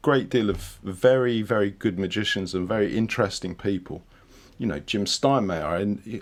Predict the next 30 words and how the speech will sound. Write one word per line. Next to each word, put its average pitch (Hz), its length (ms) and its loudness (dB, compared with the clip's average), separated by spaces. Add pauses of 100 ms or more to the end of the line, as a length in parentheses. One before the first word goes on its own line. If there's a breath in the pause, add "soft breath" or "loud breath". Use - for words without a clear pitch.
you 110 140 -2
know, 92 140 0
I 113 100 0
have 110 200 -6
fascinating 117 680 -4
conversations 107 560 -6
with 92 120 -8
him 135 260 0 (240 loud breath)
and 147 100 0
all 226 140 2
sorts 185 320 2
of 123 100 -4
people. 123 460 0
However, 113 580 4 (1200 soft breath)
the, 104 200 -8
to - 260 0
these 143 240 2
people, 135 460 2
the 98 160 2
answer 104 420 2
I 98 40 6
would 95 200 -2
give 98 220 0
is, 90 80 -6
so, 107 120 -2
well, 120 300 2
actually, 90 560 0
although 120 300 2
I've 135 160 -2
been 113 320 2